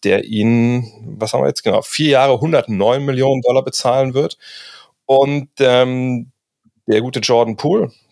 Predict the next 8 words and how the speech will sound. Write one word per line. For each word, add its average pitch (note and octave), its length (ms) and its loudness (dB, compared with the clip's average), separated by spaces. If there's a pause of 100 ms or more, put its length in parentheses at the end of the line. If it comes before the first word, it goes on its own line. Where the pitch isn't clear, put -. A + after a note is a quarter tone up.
der G2+ 140 -2
zuletzt - 360 -4
ja G2 140 2
eher, F2+ 320 -2 (460)
ja, F#2+ 100 -6 (280)
so F#2 80 -14
als, G2 340 -8 (520)
äh, - 100 -10